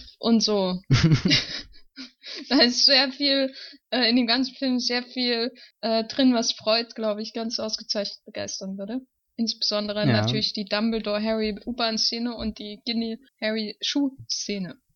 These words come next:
Speaker 2: Guck, sowas gibt es zwischen Ron und Hermine nicht. Das ist doch auch schön.
Speaker 1: Ja, die sind halt doch eher gleichwertig, als, äh,
Speaker 2: Hm.
Speaker 1: dass der eine vom anderen, äh, knien muss und,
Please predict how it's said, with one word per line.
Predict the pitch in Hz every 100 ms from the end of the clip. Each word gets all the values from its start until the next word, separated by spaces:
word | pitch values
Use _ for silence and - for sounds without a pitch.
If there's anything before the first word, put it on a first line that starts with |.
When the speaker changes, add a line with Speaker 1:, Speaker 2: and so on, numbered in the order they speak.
| - 147
Speaker 2:
Guck, | 170
sowas | 175 156 151
gibt | 170 170
es | 170 -
zwischen | 156 151 151 143
Ron | 113 143 185
und | 151 147
Hermine | 156 151 156 143
nicht. | 127 -
Das | 110
ist | 135 143
doch | 117
auch | 113
schön. | 107 107 101 98
Speaker 1:
Ja, | 226 240 226
die | 220
sind | 214 240
halt | 233 220 233
doch | 226
eher | - 208
gleichwertig, | - 247 262 - 202 196 202
als, | 196 202 - -
äh, | 208 214 196
Speaker 2:
Hm. | 143
Speaker 1:
dass | 254 247 226
der | 202 202
eine | 220 220 214
vom | - 220 208
anderen, | 214 220 214 208 208
äh, | 214 208
knien | - 254 247 220
muss | 214 - -
und, | 202 202